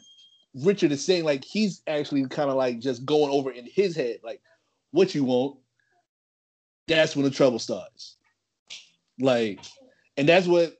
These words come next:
and that's so prevalent now to what's going on with Kanye, with Kanye right now, because what you want?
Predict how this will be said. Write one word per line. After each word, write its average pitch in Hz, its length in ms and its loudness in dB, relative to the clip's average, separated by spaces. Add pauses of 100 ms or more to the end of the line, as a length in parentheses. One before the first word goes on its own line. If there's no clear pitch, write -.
(140)
and 147 120 -10
that's 160 160 -8
so 170 160 -6
prevalent 160 380 -8
now 147 280 -10
to 139 260 -8
what's 127 240 -10
going 131 240 -10
on 127 140 -8
with 127 100 -12
Kanye, 131 420 -10 (200)
with 117 100 -12
Kanye 143 260 -2
right 123 120 0
now, 110 300 -6
because 120 640 -2 (1400)
what 127 320 -2
you 139 60 4
want? 143 280 0